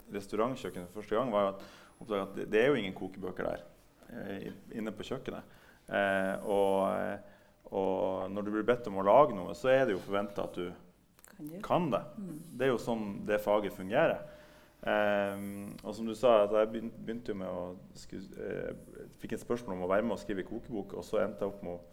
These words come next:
Speaker 1: komme inn på kjøkkenet, eh, som jeg hadde drømt om lenge. Eh, og så, eh, og så, eh, eh, skjønte at liksom, det, det går ikke an å ta det som s-, foregår på et restaurantkjøkken, for eksempel,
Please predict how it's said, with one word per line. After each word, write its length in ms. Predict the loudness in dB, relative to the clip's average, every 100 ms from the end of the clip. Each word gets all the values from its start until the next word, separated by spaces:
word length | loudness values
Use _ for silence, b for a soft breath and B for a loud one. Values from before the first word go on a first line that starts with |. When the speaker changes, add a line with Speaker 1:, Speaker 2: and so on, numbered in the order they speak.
| b b b b -20 -20 -20 -20 _ _
Speaker 1:
komme 380 | -10 -6 -4 -4
inn 140 | -6
på 120 | -8 -8
kjøkkenet, 440 | -8 -6 -4 -4 -6 -16 -12
eh, 340 | -8 -6 -8 -8
som 140 | -8
jeg 80 | -8
hadde 180 | -6 -6
drømt 240 | -8 -10
om 140 | -10 -6
lenge. 300 | -4 -4 -6 B B B B -4
Eh, 300 | 0 0 0 0
og 120 | -2
så, 580 | -4 0 4 4 4 4
eh, 280 | 4 0 -4 -6
og 80 | -10
så, 500 | -2 2 4 2 0
eh, 260 | -4 -8 -12 b b b b b -10
eh, 580 | -6 -4 -4 -6 -8 -8 -6
skjønte 300 | -4 -2 -2
at 60 | -2
liksom, 200 | -6 -8
det, 120 | -4
det 100 | 0
går 140 | 0 2
ikke 140 | 4
an 200 | 4 2
å 80 | -2
ta 240 | 4 6 6
det 180 | 6 2
som 240 | -2 -8 -10 -16 -20 -20 _ -20
s-, 140 | -20 -20 -6
foregår 380 | 2 4 4 2
på 80 | 0
et 100 | -6
restaurantkjøkken, 600 | -6 -6 -8 -8 -10 -12
for 120 | -12 -14
eksempel, 320 | -14 -12